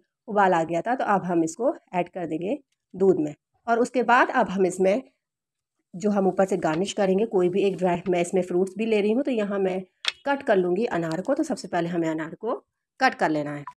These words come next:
तो एक अनार को मैंने अच्छे से छील लिया, सारे दाने मैंने निकाल लिए और ये डेजर्ट जो है बीस मिनट के कम समय बन के रेडी हो जाएगा। अच्छा, तो आप अगर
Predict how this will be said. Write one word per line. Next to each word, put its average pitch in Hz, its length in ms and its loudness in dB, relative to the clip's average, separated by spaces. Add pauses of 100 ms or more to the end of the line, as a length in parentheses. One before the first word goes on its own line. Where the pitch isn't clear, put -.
(140)
तो 330 100 -2
एक 320 260 0
अनार 285 260 6
को 247 100 -2
मैंने 233 200 0
अच्छे 208 240 -4
से 208 120 -2
छील 208 180 -4
लिया, 214 180 0
सारे - 220 2
दाने 214 220 2
मैंने 214 220 2
निकाल 196 300 2
लिए 214 220 0
और 226 140 0
ये 208 200 2
डेजर्ट 214 300 2
जो 208 100 -2
है 214 180 -2
बीस 226 340 -2
मिनट 208 220 -2
के 208 120 -14
कम 220 200 -6
समय 226 200 0
बन 190 180 0
के 190 80 0
रेडी 190 200 2
हो 208 100 0
जाएगा। 202 240 0
अच्छा, 269 180 -4
तो 277 120 -8
आप 220 240 4
अगर 226 240 0